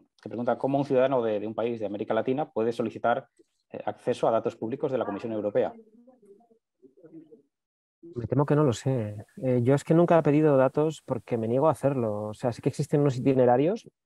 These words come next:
Speaker 2: para un ciudadano español, en este caso, para pedir datos, eh, a la administración pública española. Sé que existe un itinerario y acabas en el Consejo General de Transparencia o algo así, si no te los dan.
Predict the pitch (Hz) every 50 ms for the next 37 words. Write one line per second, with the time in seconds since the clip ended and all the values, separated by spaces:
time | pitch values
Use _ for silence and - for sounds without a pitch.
0 | _ - - - 113 120 127 - 147 139 135 139 131 120 - 139 131 143 151 147
1 | 131 127 - - 135 135 135 - 160 151 139 127 120 104 - 113 117 120 131 139
2 | 143 160 147 135 - _ - _ _ _ _ _ _ _ - - 135 123 - 135
3 | 127 120 117 113 110 110 104 101 98 98 101 110 120 120 123 120 _ - - 127
4 | 120 113 120 110 - 117 135 131 - 139 135 127 127 113 - - 120 120 139 156
5 | 156 143 165 202 _ _ _ _ _ - 156 143 151 143 160 - - 156 143 -
6 | 135 123 120 147 170 156 160 170 180 196 196 185 175 143 120 110 107 107 107 -
7 | 123 127 131 135 131 - - 127 120 117 117 110 - - 117 113 - - 127 -
8 | - - - 127 120 123 131 135 127 - 117 107 - - - - 113 110 135 156
9 | - - 127 123 123 120 117 120 123 127 127 120 123 120 - - 196 196 - -
10 | 127 120 - 117 117 117 156 202 202 208 220